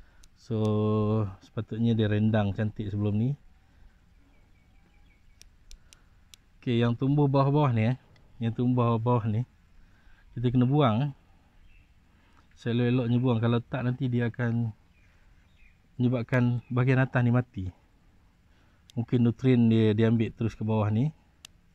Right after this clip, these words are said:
So, bahagian atas dia akan mati. So, buang cepat-cepat. Ini bukan pokok, pokok otai-otai lah, tuan-tuan, eh. Ini pokok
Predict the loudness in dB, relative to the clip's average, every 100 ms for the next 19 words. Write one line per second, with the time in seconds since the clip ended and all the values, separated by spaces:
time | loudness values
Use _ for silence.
0 | _ -20 _ _ _ _ -8 0 2 4
1 | 4 4 2 2 0 0 0 0 -2 -8
2 | -16 _ _ _ -6 -4 -2 -2 -4 -14
3 | -18 -20 _ _ _ _ _ _ _ _
4 | -20 _ _ _ _ _ _ _ _ _
5 | _ _ _ _ _ _ _ _ _ _
6 | _ _ _ _ _ -6 0 0 2 2
7 | 2 -2 -2 -4 -2 -6 -2 0 0 -2
8 | -6 -4 -4 -2 0 0 -2 -4 -2 0
9 | 0 -4 _ _ _ -12 -8 -4 -6 -6